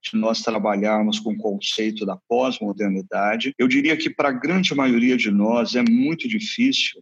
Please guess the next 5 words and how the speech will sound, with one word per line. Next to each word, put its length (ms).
perceber 1000
que 240
o 80
nosso 560
cristianismo 1200